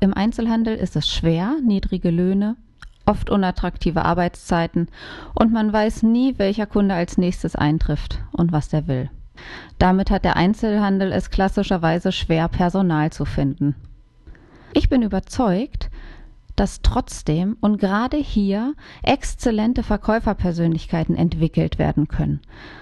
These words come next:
Und das sind die Mitarbeiter, die am Ende des Tages auch total Spaß an ihrer Arbeit haben. Und darüber möchte ich heute mit dir sprechen. Wir alle hassen es, wenn wir in ein Geschäft gehen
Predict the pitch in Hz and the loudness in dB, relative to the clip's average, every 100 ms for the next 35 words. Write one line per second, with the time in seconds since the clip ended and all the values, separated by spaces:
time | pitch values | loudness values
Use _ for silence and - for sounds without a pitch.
0 | - 175 214 220 233 220 226 226 214 208 | -2 2 2 2 0 2 2 2 0 0
1 | 208 208 202 - - 196 190 - 208 202 | 0 0 -2 -4 2 4 4 2 2 2
2 | 190 - 196 190 - - - - 202 196 | 0 0 0 0 0 2 2 2 2 0
3 | - - 202 202 190 185 180 190 165 151 | 0 0 0 0 0 0 0 0 0 0
4 | - 143 - 143 - - - - 247 240 | -2 -4 -4 -6 -10 -16 -4 0 2 2
5 | 202 196 185 - - 170 160 160 160 - | 0 0 0 0 0 0 0 -2 -4 -6
6 | - 170 - - 143 151 - - - - | -2 -2 0 0 0 -4 -8 -10 -12 -14
7 | - - - - _ _ _ - 208 208 | -16 -20 -20 -20 _ _ _ -6 0 2
8 | 220 - 226 247 233 - 285 - 185 185 | 0 0 0 0 -2 0 0 2 0 0
9 | 320 - - 180 175 170 160 165 165 165 | -4 -10 -2 0 2 0 0 0 0 -2
10 | - 226 - - 202 196 | 0 0 0 -2 -2 0